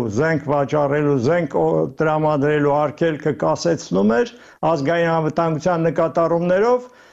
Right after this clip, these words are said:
և այս տարի չի կասեցրել, հետաձգել է այդ կասեցումը, և դա լծակ է Ադրբեջանի վրա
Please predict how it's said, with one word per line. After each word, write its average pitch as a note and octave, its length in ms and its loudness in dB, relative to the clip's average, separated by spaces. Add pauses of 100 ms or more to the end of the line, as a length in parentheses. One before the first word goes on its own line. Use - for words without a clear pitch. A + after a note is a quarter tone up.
(360)
և C#3+ 180 2
այս A3 220 0
տարի A#3+ 300 0
չի B3+ 220 -4
կասեցրել, C3+ 840 -2
հետաձգել F3+ 760 0
է D#3 80 2
այդ C#3 200 0
կասեցումը, C3+ 800 0
և D#3 260 0
դա A3 200 0 (580)
լծակ F3 680 0
է A3+ 100 2 (120)
Ադրբեջանի D#3+ 920 0
վրա E3+ 240 2